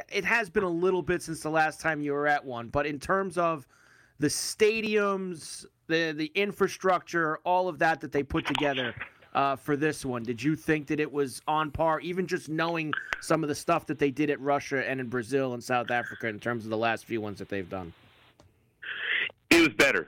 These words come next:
Speaker 2: Uh, now, remember, they spent four hundred billion dollars, three hundred to four hundred billion dollars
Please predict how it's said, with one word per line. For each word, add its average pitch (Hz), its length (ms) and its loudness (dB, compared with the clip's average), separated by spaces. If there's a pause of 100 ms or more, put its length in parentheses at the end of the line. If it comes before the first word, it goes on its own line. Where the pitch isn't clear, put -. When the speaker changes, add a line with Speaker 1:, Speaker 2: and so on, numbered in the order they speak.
(140)
Speaker 2:
Uh, 110 400 6
now, 123 160 4
remember, 131 320 2
they 143 180 4
spent 147 280 4
four 160 160 6
hundred 135 260 2 (340)
billion 90 480 4 (340)
dollars, 87 380 4 (160)
three 117 160 6
hundred 107 140 -2
to 92 80 -8
four 104 160 4
hundred 90 180 0
billion 98 240 4
dollars 95 340 2